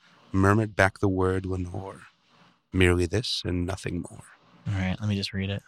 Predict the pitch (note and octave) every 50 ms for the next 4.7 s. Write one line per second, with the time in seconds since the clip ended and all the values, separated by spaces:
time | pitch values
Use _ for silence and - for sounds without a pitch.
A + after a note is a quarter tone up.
0 | - _ _ - A2+ A2+ G#2+ F#2 E2+ - F2+ F2 F2 - - _ - - - _
1 | _ _ _ _ _ _ _ _ _ _ _ _ _ _ _ _ _ _ _ _
2 | _ _ _ _ - - - - - - - - - - - - - - D#3 E3+
3 | - - D3 B2+ - - C#3+ - - - - - - - C3 D3 - - A#2 G#2+
4 | G2 F#2+ - G#2+ G2+ F#2+ - - G#2+ A2 G#2 F#2+ F#2